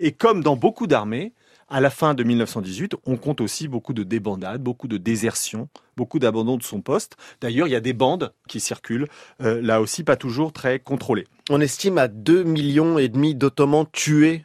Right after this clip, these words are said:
Speaker 2: en moyenne pendant cette guerre.
Speaker 1: Ah ben, c'est une guerre qui est évidemment très dure pour l'Empire ottoman et pour les armées. C'est donc là aussi, on est en, en plein, euh, dans cette mémoire de guerre qui est celle aussi des combattants, hein, des combattants du rang qui va jouer un rôle après-guerre. Pour autant,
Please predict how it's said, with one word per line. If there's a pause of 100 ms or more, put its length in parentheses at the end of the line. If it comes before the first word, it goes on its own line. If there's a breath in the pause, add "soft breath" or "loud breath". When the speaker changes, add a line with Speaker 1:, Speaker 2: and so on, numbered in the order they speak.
Speaker 2:
en
moyenne
pendant
cette
guerre.
Speaker 1:
Ah
ben,
c'est
une
guerre
qui
est
évidemment
très
dure
pour
l'Empire
ottoman
et
pour
les
armées.
C'est
donc
là
aussi,
on
est
en,
en
plein, (240 soft breath)
euh,
dans
cette
mémoire
de
guerre
qui
est
celle
aussi
des
combattants,
hein,
des
combattants
du
rang
qui
va
jouer
un
rôle (360 soft breath)
après-guerre.
Pour
autant,